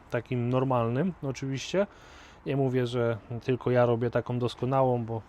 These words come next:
podejrzewam, wy również macie naprawdę swoje jakieś sztosy i, a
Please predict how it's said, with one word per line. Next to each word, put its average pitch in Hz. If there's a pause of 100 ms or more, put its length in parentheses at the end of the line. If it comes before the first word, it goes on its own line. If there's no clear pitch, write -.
podejrzewam, 120
wy 120
również 123
macie 117 (160)
naprawdę 117 (100)
swoje 120
jakieś 117
sztosy 135
i, 120 (640)
a 202